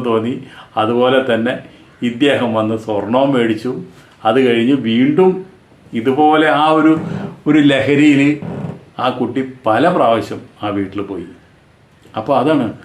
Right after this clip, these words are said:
ഒന്നും അറിയാത്ത സ്ത്രീകൾ പെട്ടെന്ന് എല്ലാം മനസ്സിലാക്കുമ്പോൾ വീണ്ടും വീണ്ടും വീണ്ടും കിട്ടണം എന്നുള്ളൊരു ആഗ്രഹം വരും. പക്ഷേ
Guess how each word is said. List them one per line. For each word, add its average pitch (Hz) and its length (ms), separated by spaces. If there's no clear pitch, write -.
ഒന്നും 170 320
അറിയാത്ത 147 460
സ്ത്രീകൾ 107 400
പെട്ടെന്ന് 123 500
എല്ലാം 110 200
മനസ്സിലാക്കുമ്പോൾ 98 840
വീണ്ടും 151 360
വീണ്ടും 127 300
വീണ്ടും 117 280
കിട്ടണം 139 440
എന്നുള്ളൊരു 110 400
ആഗ്രഹം 107 420
വരും. 90 160
പക്ഷേ - 200